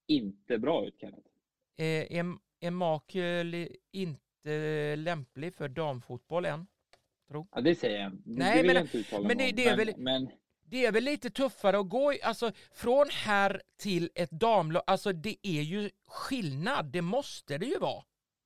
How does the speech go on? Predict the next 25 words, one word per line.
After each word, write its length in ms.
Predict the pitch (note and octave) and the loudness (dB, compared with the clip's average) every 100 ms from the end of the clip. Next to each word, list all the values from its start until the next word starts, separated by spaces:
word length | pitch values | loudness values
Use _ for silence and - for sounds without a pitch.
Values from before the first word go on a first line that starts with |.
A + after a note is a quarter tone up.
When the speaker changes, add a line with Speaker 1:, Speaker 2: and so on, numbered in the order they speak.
| _ _ - | _ _ -10
Speaker 1:
Ja, 140 | A#2+ | -4
men 160 | B2 B2+ | -2 0
jag 120 | B2+ | 2
är 40 | B2+ | 2
ledsen, 360 | B2+ - C#3+ | 0 0 0
men 100 | A2 | 0
du 100 | A2 | -4
kan 80 | A#2+ | -4
ju 20 | |
inte 140 | A2 A#2+ | -6 -6
gå 380 | G#2+ C#3+ C#3+ | 4 6 6
till 240 | B2 - A2 | 4 -2 -6
en 120 | G2+ | -6
klubb 360 | - B2 G2+ - | -2 -2 -2 -4
som 200 | A#2+ A#2 | -6 -2
leder 500 | A#2+ C#3 C#3+ A#2+ G#2+ | 0 4 4 2 -4
Allsvenskan 840 | A2 G#2 - B2 A#2+ - G2+ F2+ - | -4 -6 -6 -6 -6 -8 -10 -10 -4
och 160 | A#2 | 0
har, 200 | A#2+ A2+ | 6 6
liksom, 300 | A2 - G#2+ - | 6 0 -6 -8
S 320 | C3 - - | -14 -12 -8
M-guldet, 600 | A#2+ A#2 C3+ C3+ A#2 G#2+ | -6 2 4 4 0 -6
stadigt 640 | - - C3+ A#2 G#2+ B2+ - _ | -10 0 2 4 0 -6 -12 _
grepp 320 | - B2 C3 _ | -10 -8 -8 _
om, 260 | - A2 | -18 -16